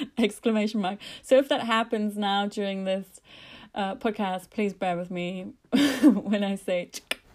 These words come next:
That means that I'm talking about the exclamation mark. It's also kind of, uh, interesting to reflect on what, what I think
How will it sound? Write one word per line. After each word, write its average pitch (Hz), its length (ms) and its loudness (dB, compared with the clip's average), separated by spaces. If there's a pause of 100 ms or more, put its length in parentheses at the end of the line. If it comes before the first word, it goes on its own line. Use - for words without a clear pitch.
(180)
That 196 200 -6
means 185 260 -6
that 185 120 -4
I'm 180 220 -8 (720)
talking 190 320 -6
about 175 260 -6
the 185 100 -10
exclamation 170 720 -8
mark. 165 260 -8 (320)
It's - 100 -8
also 311 280 0
kind 226 240 -4
of, 196 220 -8 (100)
uh, 196 180 -6
interesting 190 680 -4 (640)
to 180 520 -6 (280)
reflect 220 560 -2
on 180 460 -8
what, 208 240 -2
what 214 140 0
I 247 260 2
think - 440 -8